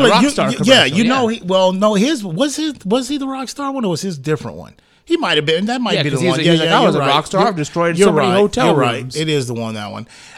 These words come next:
Speaker 2: I mean, I'm looking at him like, "Damn," and I was a kid when Billy, uh, Idol was used, but it's just the fact that we're just getting older. It's, it's crazy, man, 'cause I'm seeing more of these people that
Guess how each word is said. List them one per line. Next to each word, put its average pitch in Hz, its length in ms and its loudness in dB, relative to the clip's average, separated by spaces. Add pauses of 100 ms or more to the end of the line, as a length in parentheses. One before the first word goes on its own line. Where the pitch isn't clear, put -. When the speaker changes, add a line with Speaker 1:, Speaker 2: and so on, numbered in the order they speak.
Speaker 2:
I 185 60 6
mean, 202 120 8
I'm 240 80 6
looking 175 200 6
at - 20 0
him 120 60 0
like, 104 280 -8
"Damn," 131 440 -2
and 139 120 -4
I 185 100 2
was 131 200 0
a 95 60 -8
kid 127 500 2
when 110 220 -6 (280)
Billy, 117 380 0
uh, 92 520 -4 (280)
Idol 117 320 2
was 98 160 -10
used, 98 240 -6
but 98 260 -6 (680)
it's 180 160 4
just 220 160 2
the 151 80 0
fact 156 300 2
that 139 80 2
we're 139 120 -4
just 151 240 -2
getting 117 260 -2
older. 113 360 0
It's, 156 180 0
it's 165 240 -2
crazy, 127 480 -2
man, 104 260 -2
'cause 123 140 0
I'm 120 160 2
seeing 180 300 2
more 156 180 4
of 151 60 0
these 143 180 -2
people 131 380 -4
that 107 280 -2